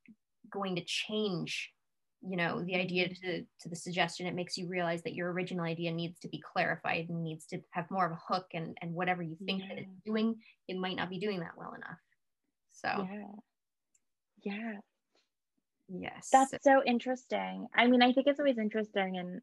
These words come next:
Speaker 2: I mean, in all, like, even directing, writing, and acting, how things, you can have an idea of, like, what you write on the page, and you're like, "Yeah, this is, this is great."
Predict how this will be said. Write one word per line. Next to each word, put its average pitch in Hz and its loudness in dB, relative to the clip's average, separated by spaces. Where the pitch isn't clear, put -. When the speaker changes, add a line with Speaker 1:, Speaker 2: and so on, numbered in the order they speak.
Speaker 2:
I 196 4
mean, 190 2
in 185 -4
all, 185 6
like, 175 0
even 175 -4
directing, 175 0
writing, 170 0
and 175 -6
acting, 185 0
how 180 0
things, 175 -4
you 214 6
can 220 2
have 208 6
an 202 8
idea 185 4
of, 180 -2
like, 170 0
what - -6
you 175 -2
write 170 0
on 175 -4
the 180 -4
page, 185 2
and 185 -6
you're 180 -4
like, 165 -4
"Yeah, - -4
this 202 4
is, 190 2
this 240 10
is 208 6
great." 180 6